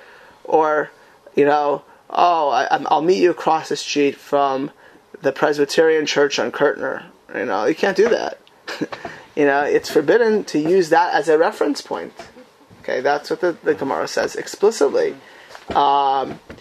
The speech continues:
so you can't say, "Where are you meeting?" "Meeting across the street from the church." "Well, where's the building there?" "It's down the block from the church." It's also, it's an Isser, it's an Isser D'Oraisa. Biblical prohibition, serious stuff. Um, Shelo Yomer, um,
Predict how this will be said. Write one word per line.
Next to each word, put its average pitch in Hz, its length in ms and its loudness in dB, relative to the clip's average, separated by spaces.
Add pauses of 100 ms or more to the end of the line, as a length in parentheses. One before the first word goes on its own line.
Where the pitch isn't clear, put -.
(140)
so - 160 0
you 156 140 4
can't 254 360 0
say, 143 440 0 (340)
"Where 175 240 4
are 214 80 6
you 208 80 4
meeting?" 190 380 4
"Meeting 170 180 4
across 165 320 -2
the - 60 -14
street 165 200 0
from 147 140 -8
the 151 80 2
church." - 400 -2
"Well, 160 120 0
where's 196 200 4
the 196 60 0
building 190 340 2
there?" 131 140 2
"It's 120 80 -4
down 165 160 2
the 170 80 0
block 160 260 0
from 151 120 -6
the 143 80 0
church." 135 360 -2 (140)
It's - 140 -2
also, - 280 -2
it's - 200 -6
an - 60 -8
Isser, - 280 -4
it's - 140 -8
an - 80 -18
Isser 196 280 0
D'Oraisa. 175 580 0 (600)
Biblical 175 360 2
prohibition, 160 580 0
serious 156 360 2
stuff. - 400 -4 (720)
Um, 147 460 2 (220)
Shelo 175 340 4
Yomer, 214 260 0
um, 156 460 0